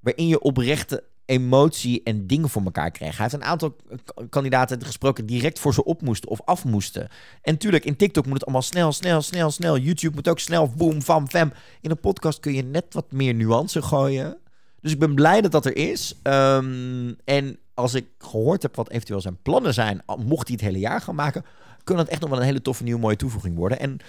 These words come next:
laten we hopen dat ze dan niet alleen hun eigen podcast, maar ook het podcasten überhaupt serieuzer gaan nemen bij het Songfestival. En dus ook doorhebben dat zoiets niet in je eentje kunt maken.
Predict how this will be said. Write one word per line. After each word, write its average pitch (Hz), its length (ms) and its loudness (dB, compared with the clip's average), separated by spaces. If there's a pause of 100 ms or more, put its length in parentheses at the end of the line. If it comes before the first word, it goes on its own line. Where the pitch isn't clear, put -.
(180)
laten 156 220 2
we 156 60 6
hopen 170 180 4
dat 139 140 0
ze 131 60 -8
dan 123 100 0
niet 147 160 -2
alleen 120 180 0
hun 123 100 -4
eigen 160 260 -4
podcast, 107 500 -6
maar - 140 -4
ook - 180 0
het - 120 -8
podcasten - 480 -2
überhaupt 127 300 0
serieuzer 110 580 2
gaan 92 200 -8
nemen 80 440 -12 (100)
bij 92 140 -10
het 87 120 -10
Songfestival. - 640 -12
En 120 120 -8
dus 123 180 -10
ook 110 220 -4
doorhebben 101 380 -2
dat 101 300 -8
zoiets 107 400 -10
niet 175 160 -6
in 170 60 -4
je 147 80 -2
eentje 180 240 -4
kunt 147 180 -2
maken. 107 340 -2